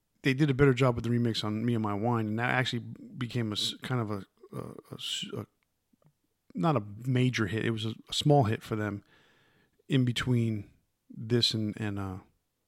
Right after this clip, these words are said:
whatchamacallit, actually after Pyromania came out, so it's one of those weird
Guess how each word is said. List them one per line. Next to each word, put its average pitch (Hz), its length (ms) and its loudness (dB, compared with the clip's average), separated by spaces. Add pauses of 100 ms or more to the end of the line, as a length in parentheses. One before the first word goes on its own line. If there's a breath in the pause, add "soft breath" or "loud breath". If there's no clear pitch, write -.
(920)
whatchamacallit, 117 520 2
actually 131 380 0
after 123 340 2
Pyromania 104 480 -2
came 104 160 -6
out, 98 180 -10
so - 160 -12 (1800 soft breath)
it's - 200 -10
one 113 140 0
of 104 60 -2
those 101 340 -2 (320)
weird 107 340 -2